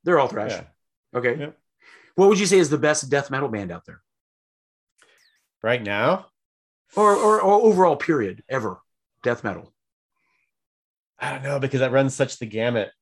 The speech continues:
Speaker 1: Uh-huh.
Speaker 2: You know what I mean?
Speaker 1: Is
Speaker 2: If
Speaker 1: Slayer
Speaker 2: I
Speaker 1: death,
Speaker 2: think, like
Speaker 1: is Slayer death metal?
Speaker 2: No, Slayer's thrash.
Speaker 1: They're thrash.
Speaker 2: Yeah. Um, I don't know. I mean, you know, I really like,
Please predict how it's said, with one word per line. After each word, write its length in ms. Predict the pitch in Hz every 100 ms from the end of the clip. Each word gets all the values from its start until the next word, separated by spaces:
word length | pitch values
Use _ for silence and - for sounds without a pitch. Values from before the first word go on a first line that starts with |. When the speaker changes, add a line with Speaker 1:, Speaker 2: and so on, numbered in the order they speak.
| _ _ _ -
Speaker 1:
Uh-huh. 340 | 110 98 123 -
Speaker 2:
You 100 | 101
know 120 | 104
what 100 | 104
I 60 | 107
mean? 320 | 107 107 107 _ _
Speaker 1:
Is 100 | 123
Speaker 2:
If 40 | -
Speaker 1:
Slayer 200 | 147 135
Speaker 2:
I 40 |
Speaker 1:
death, 80 | 151
Speaker 2:
think, 220 | 151 143
like 120 | 143 131
Speaker 1:
is 60 |
Slayer 320 | - 156 151 156
death 200 | 160 170
metal? 340 | 165 202 - _
Speaker 2:
No, 260 | 95 92 90
Slayer's 360 | - 117 104
thrash. 480 | - 107 95 - - -
Speaker 1:
They're 100 | 117
thrash. 460 | 104 90 - - _ _ _ _
Speaker 2:
Yeah. 220 | - 101 104 _ _ _ _ 139
Um, 580 | 143 147 147 147 151 -
I 80 | 185
don't 100 | 202
know. 240 | 202 185
I 40 | 151
mean, 440 | 147 143 139 156 _ -
you 100 | 147
know, 80 | 156
I 60 |
really 260 | 147 147 143
like, 280 | 131 127